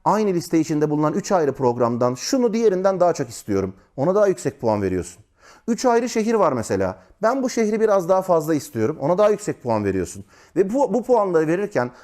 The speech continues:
az önce söylediğim verileri hemen yanı başında görüp onlara göre değerlendirip kendince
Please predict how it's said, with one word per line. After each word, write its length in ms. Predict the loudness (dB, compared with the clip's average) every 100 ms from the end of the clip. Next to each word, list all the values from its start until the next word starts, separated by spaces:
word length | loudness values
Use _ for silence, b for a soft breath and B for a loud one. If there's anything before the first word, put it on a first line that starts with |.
| B
az 160 | -2 0
önce 240 | -2 -2
söylediğim 480 | -4 -2 -2 -2 -2
verileri 320 | -2 0 -2
hemen 220 | -2 -2 -2
yanı 240 | -2 0
başında 320 | -2 -2 -4
görüp 260 | 0 0 -2 -10 b b b
onlara 340 | 0 2 0
göre 260 | 2 0 2
değerlendirip 640 | 2 2 0 -2 -2 -4
kendince 640 | -4 -4 -2 -2 0 -2